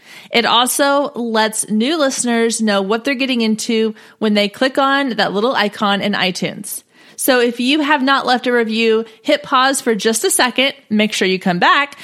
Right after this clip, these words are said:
but hit pause for just a second and then go leave me a quick review over on iTunes.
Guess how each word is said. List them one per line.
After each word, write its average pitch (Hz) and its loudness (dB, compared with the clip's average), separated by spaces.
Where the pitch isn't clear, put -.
but 247 2
hit 339 2
pause 302 0
for 302 0
just 262 0
a 294 4
second 220 0
and 220 0
then 220 0
go 226 0
leave 254 -2
me 247 0
a 220 -2
quick 214 -4
review 202 0
over 185 -2
on 175 0
iTunes. - -4